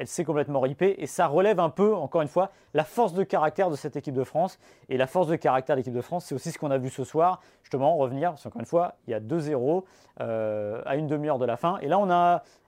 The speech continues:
une petite séquence qui ressemble un peu à la Suisse, finalement, où les Bleus, euh, reviennent, euh, à deux deux. Et puis après, voilà, mais encore une fois, c'est vraiment une victoire à l'orgueil.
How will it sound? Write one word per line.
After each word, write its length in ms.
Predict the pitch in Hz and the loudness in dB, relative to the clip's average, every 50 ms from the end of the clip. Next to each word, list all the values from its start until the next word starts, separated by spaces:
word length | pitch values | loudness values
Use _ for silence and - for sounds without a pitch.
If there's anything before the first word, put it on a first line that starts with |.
| _ - | _ -6
une 140 | 147 156 165 | -4 -4 -2
petite 180 | - 220 208 | -2 -4 -4
séquence 400 | - - 233 180 - 233 240 - | 0 0 0 2 2 2 0 0
qui 100 | - 196 | 0 -2
ressemble 240 | 170 - - 185 180 | -2 0 0 0 0
un 60 | 165 | 0
peu 100 | - - | 2 2
à 60 | 180 | 2
la 100 | 151 147 | 2 2
Suisse, 260 | - - 180 226 247 - | 0 -2 -4 -6 -6 -6
finalement, 440 | - 143 143 139 143 151 160 156 - | -6 -6 -6 -4 -4 -4 -6 -6 -6
où 80 | 127 | -4
les 80 | 127 131 | -4 -4
Bleus, 160 | 131 135 160 | -2 0 0
euh, 280 | 165 165 151 131 123 117 | 2 2 2 2 0 -2
reviennent, 560 | 113 113 107 117 143 131 120 151 160 160 139 | -2 -2 0 0 0 0 0 -2 -2 -2 -4
euh, 200 | 117 107 107 104 | -6 -6 -4 -4
à 80 | 107 110 | -4 -4
deux 140 | 123 123 | -4 -2
deux. 200 | 123 151 185 202 - _ - - _ _ _ _ _ _ _ _ _ _ - - | 0 0 0 0 -2 _ -20 -20 _ _ _ _ _ _ _ _ _ _ -16 -16
Et 60 | 113 | -12
puis 140 | - - 147 | -6 -4 -4
après, 200 | 127 - 143 135 | -4 -2 0 2
voilà, 200 | 147 170 180 170 | 4 4 4 2
mais 100 | 139 123 | 2 -2
encore 180 | 123 - 135 | -4 -4 -4
une 60 | 131 | -4
fois, 260 | - - 180 180 185 - | -2 0 2 2 2 0
c'est 140 | - - | -2 -6
vraiment 200 | 120 117 135 143 | -4 -4 -2 -2
une 80 | 156 156 | -2 -4
victoire 300 | 139 131 - 156 143 127 | -6 -6 -2 0 0 2
à 20 | |
l'orgueil. 340 | 123 117 113 110 107 92 87 | 0 -2 -2 -4 -8 -8 -10